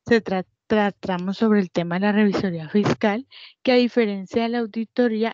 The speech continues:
establece controles permanentes y continuos durante el funcionamiento de la empresa en su día a día. La revisoría fiscal en sus comienzos, pues, ejercía funciones de vigilancia con el objetivo de develar los actos que no estaban de acuerdo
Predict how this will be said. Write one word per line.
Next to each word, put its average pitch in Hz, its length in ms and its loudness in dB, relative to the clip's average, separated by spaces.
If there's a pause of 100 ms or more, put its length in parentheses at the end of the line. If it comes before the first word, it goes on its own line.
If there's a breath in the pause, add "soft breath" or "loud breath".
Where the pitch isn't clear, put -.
establece 190 640 -4 (280)
controles 185 540 -2
permanentes 202 880 -4
y 247 80 -2
continuos 240 840 -2 (460 loud breath)
durante 233 400 0
el 202 80 -4
funcionamiento 196 1000 -4
de 214 160 2
la 220 100 -2
empresa 220 560 -2
en 214 140 -2
su 214 200 0
día 196 280 -2
a 160 80 -8
día. 196 360 -2 (520 loud breath)
La 226 140 0
revisoría 220 580 0
fiscal 262 580 -4
en 311 100 -2
sus 269 220 -8
comienzos, 214 720 -8
pues, 254 200 -4
ejercía 190 600 -4 (400 loud breath)
funciones 220 560 2
de 226 120 2
vigilancia 240 760 0
con 254 200 2
el 226 120 4
objetivo 185 520 -4
de 214 220 0
develar 180 580 0
los 190 280 -8
actos 240 460 -2
que 240 140 0
no 214 100 0
estaban 202 460 -2
de 202 100 -4
acuerdo 202 460 -4